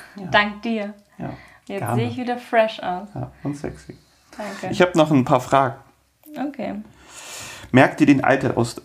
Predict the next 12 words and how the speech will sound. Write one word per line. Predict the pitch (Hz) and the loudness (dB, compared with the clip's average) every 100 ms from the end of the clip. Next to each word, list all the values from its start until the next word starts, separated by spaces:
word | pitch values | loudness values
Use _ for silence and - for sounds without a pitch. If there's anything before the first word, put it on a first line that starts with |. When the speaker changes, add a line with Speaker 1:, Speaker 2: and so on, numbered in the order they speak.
| - | 0
Speaker 1:
Alters-, | 151 180 - 143 123 - | 2 2 2 0 0 -2
oh, | 107 | -10
jetzt | 107 - | -10 -8
wieder | 120 | -6
das | 110 101 113 | -4 -4 0
Leseproblem. | 110 110 - 117 107 107 - | 0 0 -4 -4 -2 -2 4
Merkt | 120 147 - | 4 6 6
ihr | |
den | 143 139 | 6 6
Altersunterschied | 131 143 131 92 95 - 113 104 | 6 4 2 2 -2 -2 -2 -2
manchmal? | 107 101 110 107 117 - _ _ _ _ _ _ _ _ _ _ _ _ _ _ _ _ | -2 -4 -8 -10 -10 -16 _ _ _ _ _ _ _ _ _ _ _ _ _ _ _ _
Speaker 2:
Hm. | 196 185 180 180 175 175 180 | -8 -6 -4 -4 -4 -4 -6